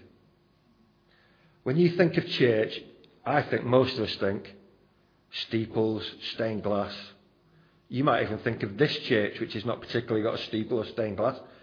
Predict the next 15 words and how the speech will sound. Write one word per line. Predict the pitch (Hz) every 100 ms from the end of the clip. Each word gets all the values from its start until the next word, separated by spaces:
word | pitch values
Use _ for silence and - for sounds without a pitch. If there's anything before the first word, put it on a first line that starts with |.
| - _ _ _ _
Church | - - 160 113 127 -
is | 151 104
like | 117 113 110 - - -
this. | 147 151 - -
It's | - - -
where | 117
we | 117
meet. | 120 156 - - - - - - - _ _ _ _ _ _ _ _ _ _ - - - - - _ _ _ _ _ _ _ _ _ _ _ _ _ _ _ _
The | 110
building | 139 135 131 123 117 - - - - -
actually | 120 - 117 104 98
is | - 117 87
just | - - -
the |
place | 87 - 110 95 - -